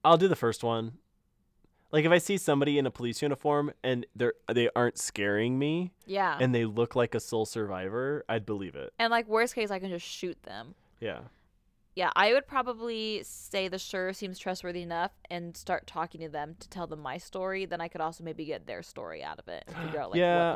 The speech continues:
Speaker 2: the
Speaker 1: okay, I'm
Speaker 2: fuck's
Speaker 1: doing that
Speaker 2: going
Speaker 1: one
Speaker 2: on.
Speaker 1: too. Shit, sorry.
Speaker 2: We're so cute.
Speaker 1: I know, I'm, I'm, <laughs> I'm changing my answer. I'm sorry. That's a creepy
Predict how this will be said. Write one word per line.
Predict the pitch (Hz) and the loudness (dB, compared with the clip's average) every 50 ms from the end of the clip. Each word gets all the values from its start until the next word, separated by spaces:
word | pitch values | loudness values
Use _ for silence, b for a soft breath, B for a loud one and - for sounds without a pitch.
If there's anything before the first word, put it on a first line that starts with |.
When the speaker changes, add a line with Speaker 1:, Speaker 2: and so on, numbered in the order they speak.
| 120 | -2
Speaker 2:
the | 131 | -2
Speaker 1:
okay, | 139 123 | -2 -2
I'm | 117 | -2
Speaker 2:
fuck's | |
Speaker 1:
doing | 113 117 113 110 | -2 -2 -2 -2
that | 78 | -4
Speaker 2:
going | 92 | -4
Speaker 1:
one | 104 104 | -6 -6
Speaker 2:
on. | 98 | -8
Speaker 1:
too. | - 92 92 90 | -8 -10 -10 -10
Shit, | 85 - - 117 101 - - | -10 -10 -6 -6 -6 -6 -6
sorry. | - 104 95 90 90 - - _ _ _ _ - | -8 -8 -6 -8 -8 -12 -14 _ _ _ _ -6
Speaker 2:
We're | 208 247 | -4 -4
so | - - 269 277 | -2 0 -2 -2
cute. | 277 - - 294 311 359 | -2 -4 -6 -4 -2 0
Speaker 1:
I | 381 370 | 2 2
know, | 339 294 277 277 262 254 254 - 196 - 101 101 101 101 - | 4 4 4 4 4 4 2 2 0 -2 -6 -6 -6 -8 -8
I'm, | - 113 | -8 -8
I'm, | 110 - - | -8 -8 -8
<laughs> | |
I'm | 110 104 98 - - - | -10 -10 -10 -12 -12 -8
changing | - 123 117 110 117 120 120 | -6 -6 -6 -6 -6 -6 -6
my | 113 | -6
answer. | 95 - - - - - 67 69 69 | -8 -8 -10 -12 -12 -12 -10 -10 -10
I'm | 69 - - | -12 -14 -16
sorry. | - 90 90 - - | -16 -16 -16 -10 -6
That's | 107 120 - 277 | -6 -6 -6 -6
a | 269 | -12
creepy | - - 113 98 - 95 92 92 90 90 95 104 | -10 -8 -10 -8 -8 -8 -10 -8 -10 -10 -12 -16